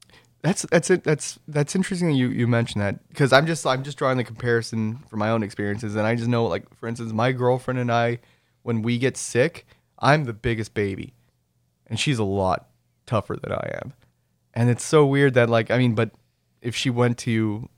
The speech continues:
the doctor's office and, let's say, she was really sick and started saying all these things,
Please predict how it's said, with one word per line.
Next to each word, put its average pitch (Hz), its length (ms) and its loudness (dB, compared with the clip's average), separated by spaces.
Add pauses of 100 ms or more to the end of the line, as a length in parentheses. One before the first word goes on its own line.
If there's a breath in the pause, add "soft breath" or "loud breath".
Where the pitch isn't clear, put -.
(120)
the 107 60 -14
doctor's 131 400 8
office 107 340 -6
and, 107 140 -2
let's 107 160 -6
say, 107 220 0
she - 160 -6
was 107 140 -6
really 107 260 -2
sick 123 360 4
and 101 280 -2 (260)
started 117 260 -4
saying 113 240 0
all 107 100 0
these 110 200 -8
things, 110 380 -2